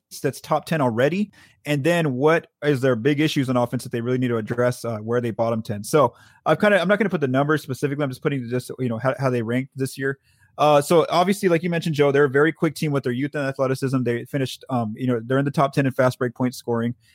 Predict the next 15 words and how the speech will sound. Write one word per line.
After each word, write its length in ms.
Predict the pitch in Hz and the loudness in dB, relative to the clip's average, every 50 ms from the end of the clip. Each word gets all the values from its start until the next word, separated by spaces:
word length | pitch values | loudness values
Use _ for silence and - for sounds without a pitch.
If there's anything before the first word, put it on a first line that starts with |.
| _ _ - | _ _ 2
They're 160 | 139 143 139 | 4 4 6
a 60 | 127 | 4
very 320 | 113 104 135 143 165 175 | 4 4 4 6 6 4
good 160 | 180 196 196 196 | 4 2 0 0
team, 300 | - 175 160 165 202 208 | 0 -2 0 0 0 0
and 120 | 147 143 | 0 0
this, 140 | 139 131 - | -2 0 -2
and 160 | 147 143 135 | -2 0 0
this 140 | 131 135 - | 0 0 0
is 80 | 143 | -2
attributed 500 | 151 160 - - 165 156 165 165 170 170 | -4 -4 -2 -4 -4 -2 -2 -2 -2 -4
to 80 | - 170 | -4 -2
De-, 180 | 143 151 135 - | 0 0 0 0
DeJounte 460 | 123 131 123 123 127 135 - - 196 | 0 -2 0 0 0 0 0 0 0
Murray, 360 | 151 139 139 147 165 196 - | 2 2 2 4 2 0 -2